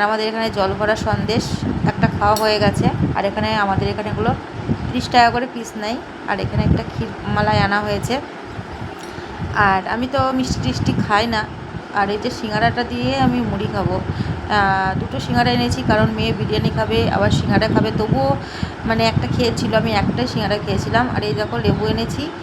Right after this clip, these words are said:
আর এই যে ফ্রিজে রেখে দিলাম। আর এখানে আমাদের জল ভরা সন্দেশগুলো ত্রিশ টাকা করে পিস নেয়। তোমাদের ওখানে কত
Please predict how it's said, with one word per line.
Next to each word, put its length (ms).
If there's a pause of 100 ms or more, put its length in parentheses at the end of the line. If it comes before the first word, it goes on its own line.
(420)
আর 220 (140)
এই 120
যে 80 (320)
ফ্রিজে 300
রেখে 240
দিলাম। 220 (720)
আর 120 (100)
এখানে 260
আমাদের 280
জল 160
ভরা 200
সন্দেশগুলো 400
ত্রিশ 260
টাকা 180
করে 160
পিস 160
নেয়। 180
তোমাদের 280
ওখানে 240
কত 100